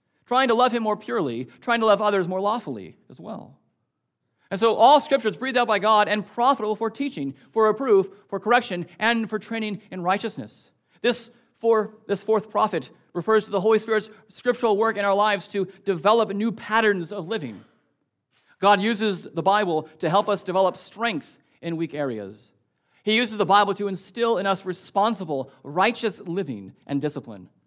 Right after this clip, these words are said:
Now, in lifting weights, we cannot think that we will be, as the kids say, swole by doing some heavy lifting once or twice. Otherwise, we would all be swole, wouldn't we?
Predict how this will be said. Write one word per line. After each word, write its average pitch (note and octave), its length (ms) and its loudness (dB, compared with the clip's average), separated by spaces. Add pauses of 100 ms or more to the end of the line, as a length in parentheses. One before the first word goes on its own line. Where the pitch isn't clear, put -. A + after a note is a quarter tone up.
(1600)
Now, E3 120 0
in E3+ 100 2
lifting F3+ 300 0
weights, - 600 -4 (300)
we D3 100 -4
cannot D#3+ 280 -2
think B2+ 340 -8 (480)
that C#3 140 0
we C#3+ 60 0
will C#3 140 2
be, A2+ 380 -8 (160)
as B2 200 -6
the B2 60 -16
kids A#2 240 -12
say, G#2 320 -12 (160)
swole F#2 640 -12 (1700)
by C3+ 140 0
doing D3 260 0
some C3+ 120 -6
heavy D3+ 180 0
lifting B2+ 440 -4 (100)
once - 1160 -12 (200)
or B2+ 60 -20
twice. - 840 -12 (880)
Otherwise, C3+ 380 0
we C3 60 -8
would B2+ 80 -2
all B2+ 140 -2
be A2+ 80 -8
swole, G#2+ 400 -10
wouldn't A2+ 200 -12
we? D#2+ 200 -20